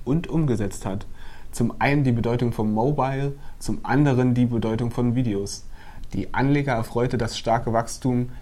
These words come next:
Die Börse hatte mit einem Umsatz von nur vier Komma drei sieben Milliarden U-S-Dollar gerechnet. Das Online-Restaurant Eat First ist wieder an den Start gegangen. Im Juli erklärte das Rocket Internet Startup Eat First,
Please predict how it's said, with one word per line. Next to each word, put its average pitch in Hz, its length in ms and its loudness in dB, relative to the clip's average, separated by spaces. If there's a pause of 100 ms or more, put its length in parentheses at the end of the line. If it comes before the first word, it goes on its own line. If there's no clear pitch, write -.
(120)
Die 113 80 2
Börse 117 400 2
hatte 127 200 0
mit 110 160 0
einem 101 180 -4
Umsatz 123 380 0
von 107 160 -4
nur 104 120 -2
vier 131 240 0
Komma 113 240 0
drei 107 320 0
sieben 117 360 2
Milliarden 95 600 -2
U-S-Dollar 98 480 -4
gerechnet. 92 540 -6 (720)
Das - 300 0
Online-Restaurant 127 960 2
Eat - 120 2
First 117 360 0
ist - 180 -6
wieder 113 180 2
an 110 80 2
den 120 100 4
Start 113 320 4
gegangen. 92 380 -2 (460)
Im 107 100 -2
Juli 143 340 6
erklärte 120 400 4
das 104 240 0
Rocket 120 380 4
Internet 120 440 2
Startup 110 460 -2
Eat 120 160 -2
First, 113 380 0